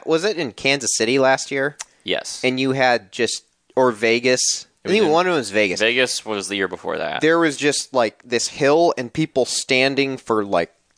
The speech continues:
Speaker 1: days. And I don't know if I could stand for, like, eight hours watching the draft, especially if you can't hear because, like, the house band is, like, playing over the announcements and you can't see.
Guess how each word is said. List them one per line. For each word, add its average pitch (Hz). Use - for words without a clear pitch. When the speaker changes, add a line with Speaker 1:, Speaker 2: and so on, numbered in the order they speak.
Speaker 1:
days. -
And 104
I 135
don't 160
know 139
if 127
I 113
could 104
stand 92
for, -
like, 73
eight 98
hours 76
watching 92
the 50
draft, -
especially 330
if 339
you 302
can't 180
hear 131
because, 120
like, 104
the -
house 120
band 117
is, 95
like, 87
playing 107
over 107
the 98
announcements 101
and 95
you 87
can't -
see. 107